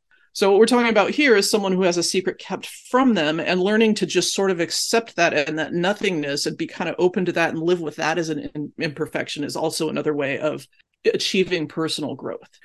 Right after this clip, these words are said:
And the first thing that came to my mind when I read the discussion that said engenders a spirit of inquiry with regard to Ted is coping with the unknowable secrets behind his father's suicide, right? With his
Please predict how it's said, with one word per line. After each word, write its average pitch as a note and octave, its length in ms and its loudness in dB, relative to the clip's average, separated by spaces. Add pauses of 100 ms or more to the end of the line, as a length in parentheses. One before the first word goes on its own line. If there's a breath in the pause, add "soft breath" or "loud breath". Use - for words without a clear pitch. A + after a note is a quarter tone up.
(420 loud breath)
And B3+ 100 12
the C4+ 60 12
first F4 240 2
thing C#4 100 4
that - 120 2
came A#3 160 4
to G#3+ 40 6
my F#3+ 140 4
mind F#3 360 4
when E3 120 -2
I D#3+ 140 4
read E3+ 260 4
the E3+ 60 0
discussion D3+ 540 -2
that D3 140 -2
said D3+ 240 0
engenders E3 540 2
a D3+ 60 -6
spirit D#3+ 320 -2
of C3 100 -6
inquiry D#3+ 440 -2
with D3+ 140 -4
regard D#3+ 260 0
to B2 60 -12
Ted F3 480 2
is E3 220 0
coping G3+ 380 0
with E3+ 140 -4
the F3 120 -2
unknowable F3+ 540 0
secrets - 480 -6
behind D3 300 -4
his C#3 140 0
father's C#3+ 380 -4
suicide, C#3 640 -4
right? D#3 320 0
With F3+ 180 0
his E3 360 0